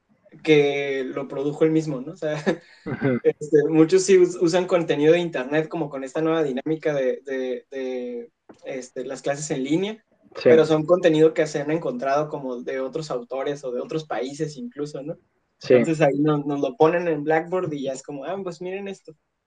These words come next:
Speaker 2: Sí,
Speaker 1: Y,
Speaker 2: sí, sí.
Speaker 1: y se me hace bien interesante que, que tengas como, aparte como esa herramienta pedagógica, ¿no?
Speaker 2: Ujú.
Speaker 1: De, de, de hacer los, las clases como en video,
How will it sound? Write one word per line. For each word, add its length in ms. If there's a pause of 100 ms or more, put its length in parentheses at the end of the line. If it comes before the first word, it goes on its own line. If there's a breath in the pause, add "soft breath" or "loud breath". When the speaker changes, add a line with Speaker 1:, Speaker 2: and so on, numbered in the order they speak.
(260)
Speaker 2:
Sí, 100
Speaker 1:
Y, 180
Speaker 2:
sí, 260
sí. 260
Speaker 1:
y 60
se 140
me 80
hace 120
bien 140
interesante 580 (300)
que, 360
que 120
tengas 360
como, 440
aparte 400
como 180
esa 140
herramienta 720
pedagógica, 720
¿no? 140 (420)
Speaker 2:
Ujú. 180
Speaker 1:
De, 220
de, 320
de 80
hacer 240
los, 320
las 200
clases 320
como 240
en 100
video, 480